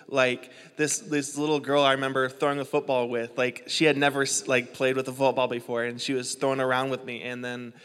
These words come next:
seeing her raise her hand, accepting Jesus, and giving me a hug after service. It's just, like, those kind of moments stick with you and make me wanna go back and see where,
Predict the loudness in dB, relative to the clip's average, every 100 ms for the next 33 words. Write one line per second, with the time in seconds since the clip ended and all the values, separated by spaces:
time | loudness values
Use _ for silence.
0 | -20 -20 -10 -4 -2 0 0 2 0 -2
1 | -4 -2 -4 -4 -6 -4 -2 -4 -4 -2
2 | -4 -2 -4 -2 -2 0 -4 -4 -8 -8
3 | -8 -10 -8 -8 -6 -4 -6 -8 -20 -20
4 | -2 0 2 2 2 2 0 -2 -4 -2
5 | -2 -2 -6 -6 -10 -10 -8 -6 -6 -8
6 | -14 -20 -20 -16 -4 -4 -2 -4 -4 -2
7 | -2 0 0 0 -2 -10 -10 -6 -4 -4
8 | -4 -6